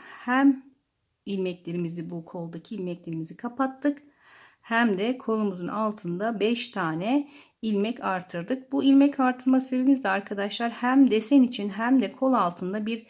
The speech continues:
gerginlik, bir daralma yapmasın diye bir miktar artırıyoruz. İki taraftan da bizim avantajlı bir durum açıkçası.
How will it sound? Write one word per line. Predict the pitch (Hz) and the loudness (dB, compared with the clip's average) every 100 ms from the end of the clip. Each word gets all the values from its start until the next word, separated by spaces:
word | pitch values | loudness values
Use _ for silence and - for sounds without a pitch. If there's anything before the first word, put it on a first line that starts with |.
| - - _ | -20 -20 _
gerginlik, | - 208 208 208 214 233 - _ _ - | 2 2 4 0 -2 -4 -10 _ _ -10
bir | 208 185 | -10 -4
daralma | 190 202 202 196 202 | 0 2 2 0 -2
yapmasın | 208 233 - 170 - 160 156 | -2 -4 -4 -8 -6 -4 -4
diye | 165 220 285 277 | -4 -4 -4 0
bir | |
miktar | 254 170 165 190 247 294 _ - _ - | 0 0 -6 -4 -4 -4 _ -20 _ -4
artırıyoruz. | 220 220 214 190 175 175 311 - _ _ _ _ _ | -2 -2 -2 -8 -8 -6 -8 -10 _ _ _ _ _
İki | 285 285 330 | -6 -4 2
taraftan | 269 196 196 185 190 | 4 2 0 -4 -2
da | 262 | -2
bizim | 262 262 233 | -2 -2 0
avantajlı | 226 220 220 226 202 208 | 0 0 -2 -2 -4 -4
bir | 190 | -8
durum | 165 165 | -8 -6
açıkçası. | 147 175 - - 170 - 262 | -6 -10 -12 -12 -12 -6 -6